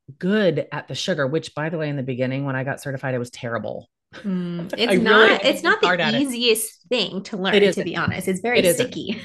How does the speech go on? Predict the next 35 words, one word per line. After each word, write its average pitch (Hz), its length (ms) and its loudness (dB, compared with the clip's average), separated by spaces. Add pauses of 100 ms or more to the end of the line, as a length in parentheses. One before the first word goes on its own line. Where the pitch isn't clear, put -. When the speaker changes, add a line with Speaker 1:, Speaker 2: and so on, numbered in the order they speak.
(140)
Speaker 2:
<laughs> - 140 -14
as - 220 -4
you 262 100 2
can 247 240 -4
Speaker 1:
It 226 120 4
is. 247 100 8
Speaker 2:
imagine. 160 180 0
Speaker 1:
It, 208 200 2
it's 247 180 4
not 247 260 4
intuitive 240 460 -2
'cause 180 160 -6
it's 185 160 -10
the 202 160 -4
Speaker 2:
<laughs> 254 40 -4
Speaker 1:
opposite 185 540 0
direction 226 460 -2
of 208 100 -6
waxing. 254 720 -4
Speaker 2:
Yes. - 760 -6
Speaker 1:
Right? 190 420 2
Speaker 2:
Mm-hmm. 180 120 -6
Speaker 1:
So 202 180 2
for 196 60 -2
Speaker 2:
I 214 80 4
Speaker 1:
those 254 40 -4
Speaker 2:
think 214 120 2
Speaker 1:
of - 40 0
Speaker 2:
that's 202 220 2
Speaker 1:
you 220 80 2
Speaker 2:
really 202 220 4
what 185 160 2
messed 175 300 -2
me 165 160 -6
up. 50 240 -4